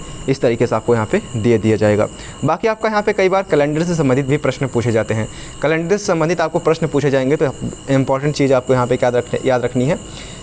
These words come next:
कि जैसे मान लीजिए कि आपसे पूछ लिया गया कि दो जुलाई दो हज़ार बारह को सोमवार था, तो बताइए अठारह जुलाई दो हज़ार बारह को कौन सा डे होगा। तो आपको ध्यान रखना है कि संख्या कितनी बढ़ रही है, फिर आपको ज-, याद रखना है कि जितनी भी संख्या बढ़े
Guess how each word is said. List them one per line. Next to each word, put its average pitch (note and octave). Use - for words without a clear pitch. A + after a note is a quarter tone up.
कि A#2
जैसे C#3+
मान D3+
लीजिए D3
कि D3+
आपसे C#3
पूछ C#3
लिया C3+
गया B2+
कि B2
दो C#3
जुलाई C3
दो C3
हज़ार C3+
बारह B2
को C3
सोमवार C3
था, C#3+
तो B2+
बताइए B2+
अठारह D3
जुलाई B2+
दो C3+
हज़ार C#3
बारह B2+
को C#3
कौन C3
सा B2+
डे A#2
होगा। G#2
तो C#3
आपको D3
ध्यान D3+
रखना E3
है D#3
कि D3+
संख्या D3+
कितनी E3
बढ़ D#3
रही C#3+
है, D3
फिर G3
आपको C#3+
ज-, C#3
याद C3
रखना C3+
है D3+
कि D3+
जितनी C3
भी D3+
संख्या C3+
बढ़े C#3